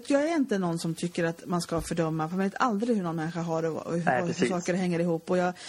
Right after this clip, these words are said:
Speaker 1: jag tycker, och det finns inga enkla lösningar ofta. Ibland finns det enklare lösningar än folk tror. Jag tycker folk komplicerar det för sig lite grann också ibland.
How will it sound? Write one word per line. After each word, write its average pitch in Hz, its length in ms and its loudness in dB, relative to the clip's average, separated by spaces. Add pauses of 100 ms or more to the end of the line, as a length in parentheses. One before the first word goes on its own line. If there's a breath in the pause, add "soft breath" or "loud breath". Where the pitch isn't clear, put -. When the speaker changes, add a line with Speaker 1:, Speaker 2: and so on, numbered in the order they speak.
(180 loud breath)
Speaker 1:
jag 190 120 0
tycker, 226 300 2
och 175 60 0
det 208 60 -2
finns 226 180 2
inga 214 140 0
enkla 180 280 0
lösningar 165 500 -2
ofta. 175 260 0
Ibland 302 280 0
finns 254 180 4
det 247 80 0
enklare 202 320 2
lösningar 175 380 2
än 165 60 0
folk - 320 -4
tror. 269 300 2
Jag 180 60 -2
tycker 226 160 0
folk 180 160 0
komplicerar 175 420 0
det 160 60 -2
för 156 120 -2
sig - 80 -12
lite 165 140 -6
grann - 260 -6
också - 240 -6
ibland. 123 280 -2